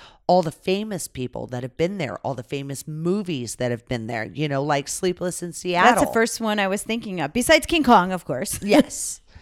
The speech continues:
Speaker 1: But it was, it was a blast. So I went up to eighty-six, and that's where the normal observation deck is. That's, you know, Sleep-, Sleepless in Seattle and all of that.
Speaker 2: Mm-hmm.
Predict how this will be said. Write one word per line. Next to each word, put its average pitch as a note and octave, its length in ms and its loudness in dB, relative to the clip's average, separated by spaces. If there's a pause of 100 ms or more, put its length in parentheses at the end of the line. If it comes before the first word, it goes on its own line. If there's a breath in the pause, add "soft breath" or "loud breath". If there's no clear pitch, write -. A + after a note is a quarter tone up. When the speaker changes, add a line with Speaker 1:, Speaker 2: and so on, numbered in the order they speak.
(340 loud breath)
Speaker 1:
But F#3 260 6
it F3+ 180 4
was, F#3 320 4
it F3 140 4
was - 140 -2
a E3 40 0
blast. E3+ 340 2
So F3+ 120 6
I D3+ 80 6
went E3+ 200 4
up F#3+ 80 0
to - 200 -2
eighty-six, F3 1000 0 (280 soft breath)
and D#3 220 2
that's D3 280 2
where E3 120 2
the D#3+ 100 0
normal F3 640 2
observation C3+ 680 -2
deck B2+ 280 -2
is. B2 240 -2
That's, C3 340 -4
you D#3 120 -4
know, C3 120 -2
Sleep-, B2 260 -6 (260)
Sleepless D#3 520 -2
in C3+ 100 -6
Seattle B2+ 460 -2
and B2+ 100 -2
all A#2+ 160 0
of D3 120 -2
that. A#2+ 320 4
Speaker 2:
Mm-hmm. F3 200 -4